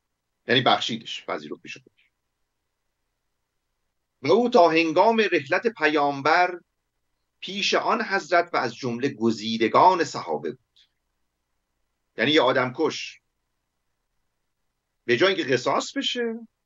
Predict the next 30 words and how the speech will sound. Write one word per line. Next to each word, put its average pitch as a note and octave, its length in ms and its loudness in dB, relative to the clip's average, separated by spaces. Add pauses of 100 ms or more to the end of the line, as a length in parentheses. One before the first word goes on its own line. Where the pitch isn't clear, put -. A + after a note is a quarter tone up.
(180)
فقط D3 220 4
دیه‌اش C#3+ 340 2
رو C#3+ 40 -8
پرداخت C3+ 440 -4
کردن G3 460 -8
و F3+ 300 -4 (200)
جز D3 160 0
برگزیدگان A#2 720 0
هم B2 160 -4
بود. G#2+ 240 -12 (2250)
دیدی C#3 200 0
دیگه، C#3+ 180 0
جمهوری C3+ 200 0
اسلامی D3+ 220 2
همین D3+ 220 2
کارو A2+ 200 -2
می‌کنه. A2+ 340 -16 (1600)
اگه C3 180 2
بیگناه C#3 380 -2
ها D3 160 0
کشته D3 220 -4
بشن، D3 260 -6
میگه: A#3+ 160 -6
«خب، - 180 -6
یه G3+ 60 -4
شهیدی F3 480 2
به D3+ 80 4
اینها C#3+ 220 2
بگیم D3+ 360 2
و A#2 160 -8